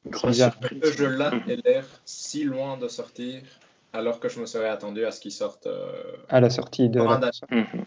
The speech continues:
Speaker 3: plus d'année prochaine ou plus tard, quoi.
Speaker 2: Ouais, ouais, je suis d'accord avec vous. Euh,
Speaker 1: Il s'est passé quelque chose, non ?
Speaker 2: Ouais, et en plus,
Speaker 1: Parce
Speaker 2: on
Speaker 1: que, oui,
Speaker 2: Ouais.
Speaker 1: pardon.
Speaker 2: Vas-y, Hector.
Speaker 1: Non, ce que j'allais dire, c'est que je crois, parce que j'ai entendu ça aussi ce,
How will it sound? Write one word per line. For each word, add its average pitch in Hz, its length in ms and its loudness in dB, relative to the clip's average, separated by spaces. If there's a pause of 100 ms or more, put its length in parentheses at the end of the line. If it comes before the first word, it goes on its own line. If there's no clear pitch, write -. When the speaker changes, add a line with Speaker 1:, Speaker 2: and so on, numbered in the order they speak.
Speaker 3:
plus 123 100 -10
d'année 113 220 -2
prochaine 110 340 -14
ou 98 60 -12
plus 95 160 -18
tard, - 260 -14
quoi. - 140 -18 (320)
Speaker 2:
Ouais, 131 200 6
ouais, 120 120 6
je 120 80 -2
suis 131 120 6
d'accord 120 300 8
avec 117 220 4
vous. 131 260 0 (320)
Euh, 117 340 2
Speaker 1:
Il 117 80 6
s'est 120 120 2
passé 127 280 2
quelque 208 280 4
chose, - 460 -8
non ? 147 100 -8 (1400)
Speaker 2:
Ouais, 123 360 6
et 131 180 8
en 123 60 8
plus, 127 200 6
Speaker 1:
Parce 131 160 8
Speaker 2:
on 127 40 6
Speaker 1:
que, 110 480 10 (120)
oui, 120 120 4
Speaker 2:
Ouais. 120 120 0
Speaker 1:
pardon. 104 240 -6 (260)
Speaker 2:
Vas-y, 127 300 6
Hector. 123 320 2 (440)
Speaker 1:
Non, 143 220 6
ce 135 120 2
que 120 160 2
j'allais 120 240 8
dire, 135 160 4
c'est 123 140 -2
que - 120 2
je 117 140 2
crois, 143 340 2
parce - 160 -10
que - 80 2
j'ai 117 100 2
entendu 113 360 0
ça 110 240 0
aussi 98 260 -2
ce, - 160 -8